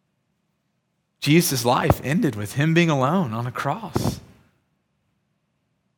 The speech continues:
Go, what in the world compelled Jesus to live like this? John chapter six, verse thirty-eight, Jesus says, "I have come from heaven not to do my will,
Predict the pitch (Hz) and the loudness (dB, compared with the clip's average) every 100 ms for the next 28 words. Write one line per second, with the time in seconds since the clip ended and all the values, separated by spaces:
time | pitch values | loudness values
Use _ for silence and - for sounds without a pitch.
0 | _ _ _ _ _ _ _ _ _ _ | _ _ _ _ _ _ _ _ _ _
1 | _ _ _ _ _ _ _ _ _ _ | _ _ _ _ _ _ _ _ _ _
2 | - 135 151 269 175 139 190 202 139 120 | -4 2 2 2 4 6 6 4 -2 2
3 | 139 196 123 127 180 214 - 120 190 139 | 4 4 2 0 0 -2 -2 0 4 2
4 | 123 - - - - - - _ _ _ | 0 -14 -18 -16 -18 -20 -20 _ _ _
5 | _ _ _ _ _ _ _ _ _ _ | _ _ _ _ _ _ _ _ _ _
6 | _ _ _ _ _ _ _ _ _ _ | _ _ _ _ _ _ _ _ _ _
7 | _ _ _ _ _ _ _ _ _ _ | _ _ _ _ _ _ _ _ _ _
8 | _ _ _ _ _ _ - 135 131 143 | _ _ _ _ _ _ 0 2 4 2
9 | 143 113 151 151 - 131 123 - 127 120 | 2 -2 0 0 0 -2 0 2 4 6
10 | 143 107 123 127 - 113 117 147 143 - | 4 2 -2 -2 -2 0 2 4 2 2
11 | 139 131 123 120 139 143 143 147 139 139 | 0 0 -2 2 2 2 2 2 0 -2
12 | 135 131 127 117 117 | 0 0 2 0 -4